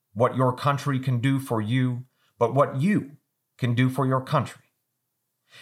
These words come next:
It's quite remarkable, isn't it, to hear those words?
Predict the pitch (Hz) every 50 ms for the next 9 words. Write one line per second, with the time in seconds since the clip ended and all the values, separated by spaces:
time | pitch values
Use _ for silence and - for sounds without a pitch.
0 | - - - 165 160 - - - - 294 233 185 156 131 127 127 120 - - 98
1 | - - - - - _ - - 104 101 110 113 117 - - - 110 101 113 117
2 | 101 110 107 104 - 101 107 110 107 101 - -